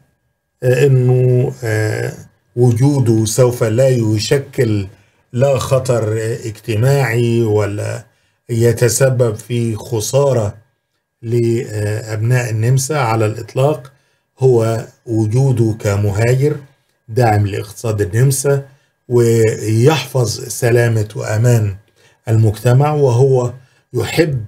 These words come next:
هذا الوطن الجديد كما يحب أبناء البلد الأصليين. عليك إنك تطمئني، آه، جيرانك ومن هم محيطين بيك. هذا هو الحل وهذه الطريقة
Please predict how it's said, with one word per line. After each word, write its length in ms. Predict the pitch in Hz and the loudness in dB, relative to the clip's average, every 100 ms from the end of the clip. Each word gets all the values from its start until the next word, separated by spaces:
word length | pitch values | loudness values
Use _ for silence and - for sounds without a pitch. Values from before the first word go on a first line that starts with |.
| - - | -14 -4
هذا 540 | 127 131 110 110 - | 0 0 0 -4 -6
الوطن 640 | 107 107 104 123 139 135 123 | -6 -4 -2 -2 0 -2 -2
الجديد 680 | 113 104 113 117 139 135 - _ _ _ | -4 -4 -4 -2 -2 -2 -6 _ _ _
كما 300 | - 120 113 | -2 0 2
يحب 800 | 113 107 104 147 135 120 127 127 - _ _ - | 2 0 0 0 0 0 -2 -2 -8 _ _ -12
أبناء 320 | 104 120 120 | -4 -2 -2
البلد 480 | 107 101 120 104 92 | -2 -2 0 0 -2
الأصليين. 800 | 101 117 - 113 110 120 147 151 - _ _ _ _ | -8 -8 -6 -2 0 2 2 -2 -8 _ _ _ _
عليك 480 | 113 117 139 139 143 | -2 2 2 0 -2
إنك 540 | 135 131 127 123 120 | -2 2 4 4 2
تطمئني، 920 | - 120 - 110 113 147 135 127 127 - _ _ _ - | -2 -4 0 0 0 4 4 6 2 -2 _ _ _ -6
آه، 300 | 110 104 110 | 0 2 0
جيرانك 800 | 113 113 123 113 117 127 135 131 | -4 2 4 6 4 4 2 2
ومن 440 | 113 110 120 120 107 | 0 2 2 2 2
هم 320 | 123 113 107 | 2 2 0
محيطين 640 | 98 117 104 135 127 107 | -2 -4 -2 2 4 4
بيك. 420 | 117 135 135 147 - _ _ _ _ _ | 2 0 0 -8 -10 _ _ _ _ _
هذا 340 | - 143 117 104 | 2 4 4 2
هو 400 | 120 123 110 104 | 2 2 0 -4
الحل 760 | 107 101 101 101 - 139 151 147 | -6 -6 -6 -8 -4 -2 0 0
وهذه 320 | 113 117 113 | 0 0 0
الطريقة 640 | 107 117 120 127 - 95 | -4 -2 0 0 -2 -8